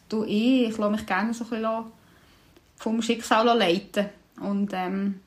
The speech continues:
tue da nicht so planen. Und so ist es jetzt, wie es ist. <laughs> Und dann tue ich es auch nicht mehr hinterfragen, dann ist es dann halt einfach so. <laughs>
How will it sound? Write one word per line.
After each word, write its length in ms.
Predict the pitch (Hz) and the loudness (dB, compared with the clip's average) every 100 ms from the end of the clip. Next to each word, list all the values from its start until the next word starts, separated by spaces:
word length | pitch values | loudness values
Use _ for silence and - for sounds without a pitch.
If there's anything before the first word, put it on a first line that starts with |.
| _ _ _ | _ _ _
tue 120 | 214 | -6
da 120 | 208 | -2
nicht 180 | 202 202 | 0 0
so 80 | 254 | -2
planen. 540 | 233 208 175 170 180 190 - _ _ - | 0 2 4 2 -2 -6 -12 _ _ -6
Und 280 | 202 214 | -2 -2
so 100 | - | -2
ist 140 | 196 208 | -4 -4
es 40 | |
jetzt, 160 | 202 - | -8 -4
wie 40 | |
es 60 | 196 180 208 | -4 -4 -6
ist. 80 | - - - - | -12 -20 -16 0
<laughs> 100 | 202 - 208 - 240 - - - - | 2 2 0 0 -2 -2 -16 -20 0
Und 80 | 202 | 4
dann 60 | |
tue 160 | 226 220 | 8 6
ich 80 | 214 | 8
es 100 | 196 | 6
auch 120 | 196 | 8
nicht 100 | 214 | 10
mehr 80 | 208 | 10
hinterfragen, 680 | 202 196 190 185 190 208 208 | 8 6 4 6 6 6 4
dann 140 | 214 | 6
ist 140 | 208 220 | 8 6
es 80 | - | 4
dann 180 | 220 | 4
halt 160 | 202 214 | 4 6
einfach 220 | 214 226 | 4 4
so. 160 | - 226 | 4 4
<laughs> 260 | 233 320 | 6 6